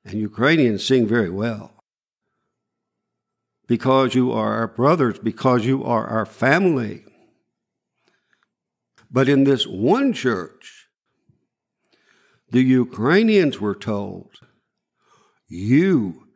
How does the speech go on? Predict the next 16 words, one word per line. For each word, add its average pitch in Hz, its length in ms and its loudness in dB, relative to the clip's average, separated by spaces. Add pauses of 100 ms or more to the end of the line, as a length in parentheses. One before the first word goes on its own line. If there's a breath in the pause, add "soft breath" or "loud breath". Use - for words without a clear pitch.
(180)
cannot 107 720 -4 (640)
be 104 560 0 (680)
members." 98 760 -2 (1900)
At 127 180 0
least 131 240 2
that 147 200 4
is 123 180 2
the 107 100 0
story 127 420 2
that 113 200 -2
was - 300 -6 (100)
told 131 320 0
to 117 100 -4
me 131 240 2
this 104 260 -2
summer. 151 360 -4